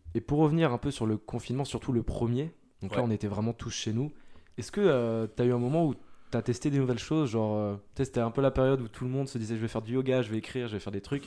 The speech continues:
Speaker 2: Hmm.
Speaker 1: T'as testé des nouveaux trucs ou t'as,
Speaker 2: Hmm,
Speaker 1: t'as
Speaker 2: euh,
Speaker 1: innové, t'as
Speaker 2: tu veux dire par rapport à ce que je fais,
Speaker 1: Ouais, ta musique,
Speaker 2: plus la
Speaker 1: même
Speaker 2: musique
Speaker 1: ou
Speaker 2: ou
Speaker 1: su-, sur d'autres projets, je sais pas, euh.
Speaker 2: Alors moi j'étais à Paris pendant le confinement, du coup j'ai grave kiffé parce que, euh,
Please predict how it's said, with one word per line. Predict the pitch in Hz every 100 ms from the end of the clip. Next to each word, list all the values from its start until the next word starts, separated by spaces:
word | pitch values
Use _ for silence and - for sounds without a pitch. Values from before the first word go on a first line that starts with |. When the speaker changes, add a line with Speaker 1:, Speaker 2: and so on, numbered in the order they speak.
| -
Speaker 2:
Hmm. | 120 107 107
Speaker 1:
T'as | 117
testé | 127 - 160
des | 147
nouveaux | 139 127
trucs | 131 - 185 -
ou | 123 117 110
t'as, | 110 110 - - - - - - -
Speaker 2:
Hmm, | 101 95 95 92
Speaker 1:
t'as | 110
Speaker 2:
euh, | 113 120
Speaker 1:
innové, | 117 127 139 147
t'as | 113
Speaker 2:
tu | 107
veux | 117
dire | 113 -
par | 110
rapport | 117 113
à | 107 104
ce | 101
que | - 123
je |
fais, | - - 131 131
Speaker 1:
Ouais, | 131 131
ta | 131
musique, | 123 117 123 151
Speaker 2:
plus | 127
la | 127
Speaker 1:
même | 123
Speaker 2:
musique | 123 160 185 131
Speaker 1:
ou |
Speaker 2:
ou | 120
Speaker 1:
su-, | 117 117 110
sur | - 113
d'autres | 120 120
projets, | - 120 117 165
je | 117
sais | 98
pas, | 104 123 127
euh. | 110 101 101
Speaker 2:
Alors | 98 107 98
moi | 139
j'étais | 127 -
à | 90
Paris | 127 147
pendant | 131 117
le |
confinement, | - 104 - 101 113 - _ -
du | 95
coup | 95 127
j'ai | 98
grave | - - 123
kiffé | - 117 123
parce | 120 87
que, | -
euh, | 90 85 82 78 73 65 57